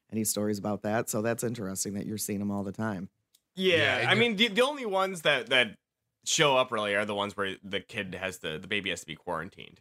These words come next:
Speaker 2: 'Cause you, you don't,
Speaker 1: Okay.
Speaker 2: from what I understand, the mom doesn't, can't pass it on to the baby. And sometimes they can even pass on antibodies if they do have it for the baby.
Speaker 1: Right.
Speaker 3: Oh, that's
Speaker 2: Uh,
Speaker 3: cool.
Speaker 2: and so the baby's usually always really healthy, but the, it's,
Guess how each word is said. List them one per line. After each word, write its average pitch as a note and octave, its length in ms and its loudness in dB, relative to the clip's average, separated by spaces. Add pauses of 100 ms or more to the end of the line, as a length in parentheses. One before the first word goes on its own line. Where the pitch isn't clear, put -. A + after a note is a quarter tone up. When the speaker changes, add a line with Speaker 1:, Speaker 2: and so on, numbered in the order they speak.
Speaker 2:
'Cause A2+ 340 -4
you, C#3 180 -2
you C#3+ 200 -2
don't, D3+ 360 4
Speaker 1:
Okay. G#2 160 -4
Speaker 2:
from B2+ 100 0
what D3 160 4
I C#3+ 140 6
understand, B2 440 0
the G#2+ 60 -4
mom G#2+ 260 0
doesn't, G2+ 320 -8 (160)
can't A2 260 -4
pass F#2+ 300 -4
it - 100 -14
on F#2+ 260 -2
to F#2+ 60 -18
the F2+ 100 -12
baby. F#2+ 460 -4
And G#2+ 160 -4
sometimes C3 420 0
they A2 100 0
can G#2+ 100 -4
even G#2 240 -6
pass G#2 300 -2
on F#2 140 -4
antibodies A2+ 720 -2
if F#2 100 -10
they E2+ 80 -14
do E2+ 160 -14
have C3 200 -2
it D3 140 -14
for E3 80 -4
the E3 80 -12
baby. E3+ 380 -4 (440)
Speaker 1:
Right. G2+ 200 -2
Speaker 3:
Oh, G2+ 100 2
that's G2+ 220 4
Speaker 2:
Uh, E2+ 140 0
Speaker 3:
cool. D2 140 -8 (280)
Speaker 2:
and C3+ 100 2
so D#3 140 0
the C#3+ 80 -4
baby's F#3 380 -2
usually A#2 260 0
always G2+ 260 0
really F#2+ 200 -4
healthy, F2 380 -6
but G2 240 -8
the, G2 440 -4
it's, - 400 -8